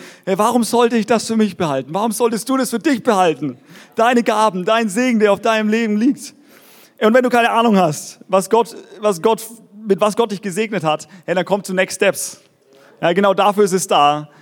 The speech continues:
Hey, wir wollen mit dir rausfinden, was deine Stärken sind und gucken, hey, wo kannst du sie einbringen,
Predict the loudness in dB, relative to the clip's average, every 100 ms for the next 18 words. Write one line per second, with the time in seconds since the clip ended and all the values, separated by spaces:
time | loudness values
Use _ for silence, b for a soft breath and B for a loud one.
0 | b -2 0 0 -2 -4 0 2 2 0
1 | 0 2 0 2 0 0 -4 -2 -2 -2
2 | 0 0 0 0 0 0 -2 0 0 -4
3 | 0 0 2 2 2 2 2 0 -4 -4
4 | -4 -2 -2 -2 -2 -2